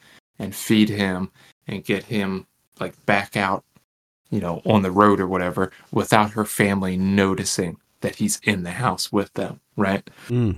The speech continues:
Speaker 1: So, relatively straightforward. But the really interesting thing about this movie that I don't know if I've really seen that often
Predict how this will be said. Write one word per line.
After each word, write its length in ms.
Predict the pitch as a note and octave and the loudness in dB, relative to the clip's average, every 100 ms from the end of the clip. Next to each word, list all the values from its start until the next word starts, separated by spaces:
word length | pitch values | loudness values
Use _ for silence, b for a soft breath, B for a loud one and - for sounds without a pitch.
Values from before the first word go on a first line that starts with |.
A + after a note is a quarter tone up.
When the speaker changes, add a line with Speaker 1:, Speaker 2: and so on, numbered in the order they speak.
| - | -2
Speaker 1:
So, 380 | - C3+ A#2 - _ _ _ - | 6 8 8 4 _ _ _ 4
relatively 500 | C3+ D3 D3 C3+ A#2+ | 6 6 6 4 4
straightforward. 500 | - G#2+ - G#2 - B B | 4 4 4 0 0 B B
But 120 | - B2+ | 0 4
the 60 | |
really 280 | C3 F3+ D#4 | 6 8 6
interesting 480 | G#3 C3 - B2 G#2+ | 4 0 0 0 2
thing 180 | A2 A2 | 2 2
about 240 | G#2+ F#2 | -2 -2
this 200 | G2 - | -2 0
movie 340 | G#2 F#2 F#2 - _ | 0 0 -2 -6 _
that 260 | G#2+ F#2+ - _ _ - | 2 2 0 _ _ -4
I 100 | C#3+ | 0
don't 200 | E3 B2 | 2 2
know 100 | A#2 | 2
if 100 | A2 | 2
I've 200 | G#2 A2+ | -2 0
really 200 | G#2 F#2+ | -2 -2
seen 540 | - - G#2+ G#2 G2+ - - | -4 0 4 4 2 -6 -4
that 260 | G2+ F#2+ - | -2 -2 0
often 460 | G2 F#2+ - F2+ | -2 -2 -6 -8